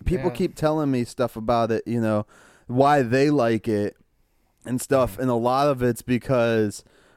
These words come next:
Speaker 1: of, like, the, uh, racial tension type stuff they put into it. And they're like,
Speaker 2: Mm.
Speaker 1: "It's, like, right out there on Front Street." They tell me that, and I'm like,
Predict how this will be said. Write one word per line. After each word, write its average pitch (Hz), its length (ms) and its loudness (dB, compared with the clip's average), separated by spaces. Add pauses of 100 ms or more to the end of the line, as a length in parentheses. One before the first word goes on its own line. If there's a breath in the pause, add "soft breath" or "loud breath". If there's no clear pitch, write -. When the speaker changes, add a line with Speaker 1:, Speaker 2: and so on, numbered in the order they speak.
(140 soft breath)
Speaker 1:
of, 113 720 0
like, 120 320 -2
the, 98 420 0 (300)
uh, 95 300 -2
racial 120 680 0
tension 135 500 -2
type 147 240 -2
stuff - 240 -4
they 156 100 -2
put 170 220 -2
into 175 320 0
it. 196 240 -2 (340 soft breath)
And 135 100 0
they're 139 120 4
like, 131 220 2
Speaker 2:
Mm. 120 60 -8
Speaker 1:
"It's, 143 160 -2
like, 143 200 0
right 120 320 0
out 120 220 2
there 117 140 0
on 107 100 -2
Front 139 300 -4
Street." 120 200 -4
They 120 100 -2
tell 147 200 -2
me 127 160 0
that, 131 240 0
and 123 80 -2
I'm 123 120 0
like, 110 200 0